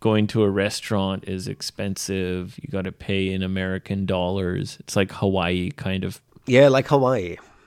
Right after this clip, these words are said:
Speaker 2: It's like little Hawaii.
Speaker 1: G-, maybe. I've never been to Guam. Some people have said it's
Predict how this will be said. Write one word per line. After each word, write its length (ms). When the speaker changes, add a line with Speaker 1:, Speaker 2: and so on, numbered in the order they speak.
Speaker 2:
It's 140
like 180
little 280
Hawaii. 540
Speaker 1:
G-, 80
maybe. 640
I've 180
never 280
been 320
to 160
Guam. 560
Some 240
people 300
have 220
said 340
it's 400